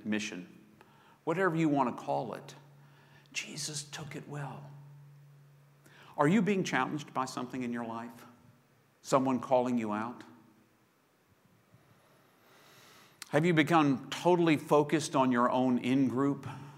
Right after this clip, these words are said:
and forgotten that everyone matters to God? Jesus had, apparently,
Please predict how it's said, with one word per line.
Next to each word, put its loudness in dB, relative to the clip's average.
and -2
forgotten 2
that 0
everyone 2
matters -4
to -4
God? -6
Jesus -4
had, -6
apparently, -8